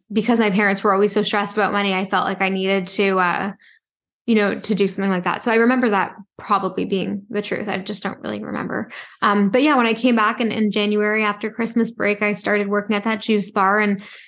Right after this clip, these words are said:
started eating healthier. And I was still in my eating disorder at the time and, and disordered thoughts about my body.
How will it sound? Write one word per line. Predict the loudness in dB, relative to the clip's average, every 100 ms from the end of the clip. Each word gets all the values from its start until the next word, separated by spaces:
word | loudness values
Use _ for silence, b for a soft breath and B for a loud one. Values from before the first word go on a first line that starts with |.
| -12
started | 0 2 2 2
eating | 0 2 2
healthier. | 2 0 2 2 2
And | 2 0 -4 -4
I | 0 2 2 0
was | -2 0 0 -2
still | -2 2 4 4 2 -4 -4
in | 0
my | 2
eating | 2 0 2 2
disorder | 2 0 0 2
at | 0
the | 0
time | -2 0 2 2 0
and, | 0 -2
and | -2 0 -2 -4 -8 -8 -2
disordered | -2 0 0 0 0
thoughts | 0 0 -2
about | -2 -2 -2
my | -2 0
body. | 2 2 2 0 -2